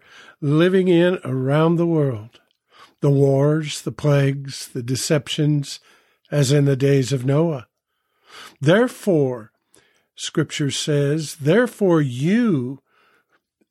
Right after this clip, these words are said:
who follow me must also be ready, because the Son of Man is coming at an hour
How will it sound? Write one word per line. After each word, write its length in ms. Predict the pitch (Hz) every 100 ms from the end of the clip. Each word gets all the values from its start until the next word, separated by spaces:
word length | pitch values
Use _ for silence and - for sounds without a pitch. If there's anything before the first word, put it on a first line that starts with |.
| _ _ _ _ - 127
who 380 | 208 220 160
follow 460 | 143 - 190 214 240
me 280 | 214 170 160
must 460 | 170 180 165 - -
also 580 | 185 214 214 - 214
be 240 | 190 180 165
ready, 680 | 151 175 208 170 123 110 _ _ _ _ _
because 400 | 143 - 143 -
the 120 | 151
Son 380 | 117 - 202 226
of 160 | 233 196
Man 380 | 185 165 165
is 260 | 196 139 -
coming 640 | - 226 214 151 139 151 _ _ _ _ _
at 180 | 143 151
an 140 | 180
hour 500 | 190 190 165 147 143